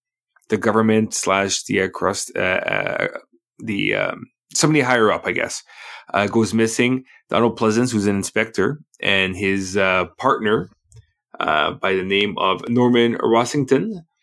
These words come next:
So Donald Pleasance is Inspector Calhoun, and Norman Rossington is Detective Sergeant Rogers. They're on the trail of, uh, these missing people. Um, Donald's character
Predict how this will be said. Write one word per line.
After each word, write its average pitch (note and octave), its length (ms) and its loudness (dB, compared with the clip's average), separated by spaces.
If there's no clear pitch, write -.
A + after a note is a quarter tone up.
So G#2 420 2
Donald A#2+ 220 2
Pleasance B2+ 320 0
is A#2 80 2
Inspector A#2 400 -2
Calhoun, A#2+ 680 0
and G2+ 280 -2
Norman A2+ 240 2
Rossington A#2+ 580 0
is G2 160 0
Detective A#2+ 640 -2
Sergeant A2+ 420 0
Rogers. G2 540 0
They're D3 360 0
on B2 200 0
the A2+ 140 2
trail A2+ 520 2
of, G#2 500 -2
uh, G2+ 160 2
these G2+ 280 -2
missing G2 280 -4
people. B2 340 0
Um, A2 560 2
Donald's E3 680 0
character G#2+ 760 0